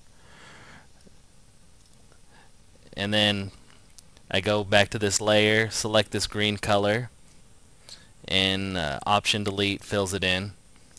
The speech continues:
And then I have my effect. And what I like about the channels is, uh, it gives me a good control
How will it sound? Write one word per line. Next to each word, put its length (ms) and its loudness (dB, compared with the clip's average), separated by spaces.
And 160 -6
then 160 0
I 140 0
have 180 2
my 140 0
effect. 400 2
And 80 -2
what 100 4
I 100 10
like 280 6
about 260 8
the 60 -6
channels 760 4
is, 400 2
uh, 260 4
it 80 -2
gives 200 4
me 260 2
a 100 0
good 200 0
control 680 0